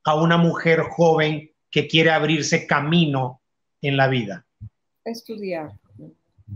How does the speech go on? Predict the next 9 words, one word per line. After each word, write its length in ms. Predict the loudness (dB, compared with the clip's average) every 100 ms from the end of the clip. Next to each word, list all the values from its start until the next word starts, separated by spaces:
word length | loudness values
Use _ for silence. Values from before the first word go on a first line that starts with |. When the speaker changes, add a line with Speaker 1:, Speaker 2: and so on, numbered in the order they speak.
| -14
Speaker 2:
La 280 | -10 -6 -4
educación 640 | -4 -6 -8 -10 -6 -8 -6
es 100 | -8
la 140 | -8
que 120 | -10
hace 200 | -12 -10
la 120 | -10
diferencia, 680 | -10 -10 -12 -12 -12 -14 -20
Jorge. 440 | -18 -20 -20 -20